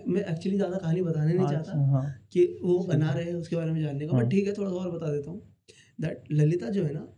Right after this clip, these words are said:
Speaker 1: उसकी तेरह साल की एज में शादी हो जाती है। और उसका जो पति है ना, वो प्रीस्ट है, पर शराबी है बहुत बड़ा, और जुआरी भी है।
Speaker 2: हम्म।
Speaker 1: तो रात को रोज आता है और उसको ललिता की स्माइल से प्रॉब्लम है, ललिता के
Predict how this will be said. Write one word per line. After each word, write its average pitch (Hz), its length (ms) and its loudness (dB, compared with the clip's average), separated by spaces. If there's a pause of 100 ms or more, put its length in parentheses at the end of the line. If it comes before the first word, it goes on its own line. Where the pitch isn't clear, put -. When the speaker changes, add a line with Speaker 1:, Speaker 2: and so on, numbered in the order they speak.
(160)
Speaker 1:
उसकी 180 180 -10
तेरह 165 280 -2
साल 165 200 -6
की 160 120 -6
एज 139 120 -4
में 196 120 -6
शादी 165 240 -2
हो 131 60 -2
जाती 120 280 -6
है। 120 160 -10 (800)
और 160 80 0
उसका 196 140 0
जो 196 120 0
पति 190 260 -4
है 208 80 -2
ना, 294 260 -8
वो 185 160 -2
प्रीस्ट 226 540 -4
है, 202 320 -12 (160)
पर 240 80 -8
शराबी 147 500 -2
है 220 80 2
बहुत 175 220 -4
बड़ा, 185 300 -6 (580)
और 214 60 0
जुआरी 156 400 2
भी 135 160 -2
है। 135 200 -10 (200)
Speaker 2:
हम्म। 131 180 4
Speaker 1:
तो 180 220 0
रात 165 240 -2
को 196 80 -4
रोज 190 200 0
आता 175 200 -4
है 262 80 -8
और - 160 -4
उसको 190 160 -2
ललिता 196 320 0
की 226 100 -4
स्माइल 180 280 -2
से 185 120 -4
प्रॉब्लम 139 400 -4
है, 139 100 -6
ललिता 165 380 -2
के 185 220 -2